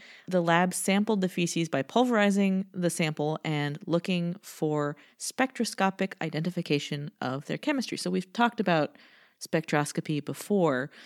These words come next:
but it's basically putting a substance through a, uh, a machine that detects the different,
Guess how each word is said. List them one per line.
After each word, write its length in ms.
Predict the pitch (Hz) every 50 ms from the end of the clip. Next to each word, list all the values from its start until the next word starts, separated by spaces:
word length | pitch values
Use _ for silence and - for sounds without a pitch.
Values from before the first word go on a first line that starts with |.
| - _ -
but 100 | 175 165
it's 160 | 160 156 -
basically 600 | - 170 170 165 - 170 170 - 165 156 147 151
putting 600 | - - - - 185 175 175 170 170 170 170 - - -
a 80 | 147 151
substance 640 | - 170 147 - - - 151 147 143 - - - - - - - - - - _ _
through 720 | - - - - - 185 185 185 180 180 175 170 170 170 - -
a, 600 | 165 160 151 151 143 147 143 143 147 143 143 - -
uh, 240 | 147 147 143 139 - -
a 80 | -
machine 520 | 160 160 156 - - - 190 190 190 180 165
that 160 | 143 - -
detects 500 | - 151 - - 151 143 - - - -
the 100 | - 143
different, 480 | - 143 139 - - 143 143 - -